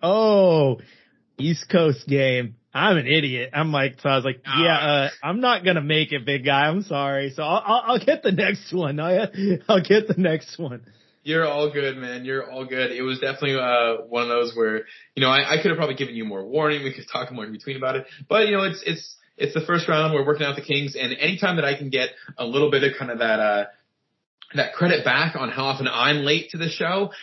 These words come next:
Speaker 2: how, uh, how many days a week or I, uh, or how many, <laughs> how many weeks a month where I'm running,
Speaker 1: If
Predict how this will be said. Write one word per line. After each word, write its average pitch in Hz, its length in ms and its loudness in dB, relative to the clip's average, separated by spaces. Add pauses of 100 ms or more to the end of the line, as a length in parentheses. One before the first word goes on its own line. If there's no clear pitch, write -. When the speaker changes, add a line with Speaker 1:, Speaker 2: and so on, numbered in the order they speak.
Speaker 2:
how, 127 260 0
uh, 123 240 0
how 185 160 2
many 147 140 -2
days 147 320 -2
a - 40 -6
week 143 240 -8
or 123 140 0
I, 120 280 2
uh, 120 340 0
or 120 200 -2
how 143 120 -4
many, 139 260 -4 (280)
<laughs> - 240 -10
how 180 120 0
many 170 180 0
weeks 165 260 -2
a 147 60 0
month 131 340 -4 (760)
where 123 180 -2
I'm 135 240 2
running, 135 180 2 (100)
Speaker 1:
If - 0 -